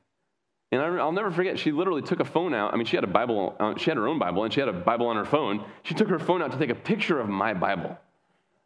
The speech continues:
I think she actually thought that that paragraph was added. She was expecting to see it, like, handwritten in John Anderson's handwriting. Um, just,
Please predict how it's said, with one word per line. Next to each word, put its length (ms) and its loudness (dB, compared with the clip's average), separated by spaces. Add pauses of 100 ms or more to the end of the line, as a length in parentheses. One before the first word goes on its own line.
I 40 -2
think 120 0
she 200 -2
actually 320 -2
thought 240 0
that 80 0
that 160 -2
paragraph 340 0
was 180 -4
added. 360 -4
She 100 -12
was 80 -4
expecting 380 0
to 40 -10
see 120 -2
it, 40 0
like, 140 -6
handwritten 520 -2
in 160 -4
John 200 0
Anderson's 300 -4
handwriting. 400 -2 (880)
Um, 320 0
just, 240 -4